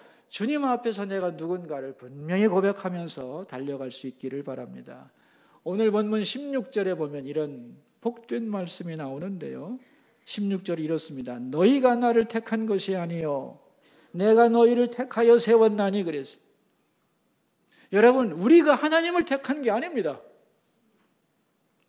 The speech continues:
하나님이 우리를 택하셨습니다. 그래서 오늘 우리가 이 자리에 있는 줄로 믿습니다.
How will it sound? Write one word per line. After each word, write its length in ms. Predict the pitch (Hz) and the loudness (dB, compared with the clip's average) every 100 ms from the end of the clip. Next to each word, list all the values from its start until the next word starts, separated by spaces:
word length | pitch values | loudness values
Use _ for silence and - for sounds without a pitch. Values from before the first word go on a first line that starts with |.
| _ | _
하나님이 640 | - 220 233 233 226 226 | -10 -6 0 2 2 4
우리를 600 | 226 208 185 208 349 - - - _ _ _ _ _ _ _ | 4 6 4 4 2 -4 -16 -20 _ _ _ _ _ _ _
택하셨습니다. 760 | 190 - 156 135 - - 127 _ _ _ _ _ _ _ _ _ _ _ _ _ _ _ _ _ _ _ _ | -16 -10 -10 -10 -14 -18 -20 _ _ _ _ _ _ _ _ _ _ _ _ _ _ _ _ _ _ _ _
그래서 440 | - 170 180 180 185 | -8 -4 -2 -2 -4
오늘 300 | 160 165 170 | -4 -4 -6
우리가 360 | 147 143 139 | -8 -8 -8
이 140 | 139 131 | -8 -10
자리에 320 | 143 139 135 | -10 -10 -12
있는 200 | 131 131 | -12 -12
줄로 280 | 123 127 127 | -12 -10 -12
믿습니다. 600 | 127 131 - 127 117 _ | -10 -10 -12 -16 -20 _